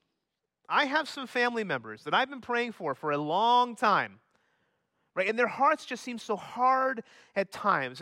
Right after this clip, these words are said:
And maybe you've also had that experience with your family. Maybe it's your, uh, you know, a relative or, or one of your children. I don't know.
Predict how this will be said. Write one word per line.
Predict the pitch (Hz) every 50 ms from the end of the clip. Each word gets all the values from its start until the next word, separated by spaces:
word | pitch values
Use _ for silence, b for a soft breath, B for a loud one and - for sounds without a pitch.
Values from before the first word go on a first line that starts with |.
| - -
And | 185 180
maybe | 196 226 247 269 262
you've | 247 208
also | 226 233 220 - 233 208
had | 190 208 208 190
that | 196 185
experience | 190 - - - 196 190 190 185 175 -
with | 170 147
your | 156 151 147 147 143
family. | - - 123 107 101 98 101 107
Maybe | 120 139 147 147
it's | 143 - -
your, | 143 131 B B B B B
uh, | B 110 - - 95
you | 143 160 139
know, | 131 127
a | 123
relative | 127 165 180 190 185 175 - 185 175 175 156
or, | 151 143 139
or | - 147
one | 147 147
of | 135 131
your | - -
children. | - - 208 202 185 175 185 185 185 - 147
I | 156
don't | 156 147 147
know. | 160 156 127 110 101 113